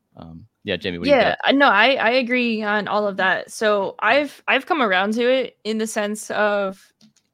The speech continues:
Speaker 2: um, she chooses who she wants to be in the end, and she doesn't let just a name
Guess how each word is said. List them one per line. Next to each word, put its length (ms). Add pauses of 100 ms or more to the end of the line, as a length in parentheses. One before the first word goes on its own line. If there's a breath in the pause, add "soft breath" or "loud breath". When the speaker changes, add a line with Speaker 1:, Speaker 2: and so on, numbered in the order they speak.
(160)
Speaker 2:
um, 520 (800)
she 500 (120)
chooses 540
who 160
she 160
wants 320
to 80
be 260
in 80
the 140
end, 400
and 100
she 120
doesn't 360
let 300 (100)
just 440 (320)
a 80
name 600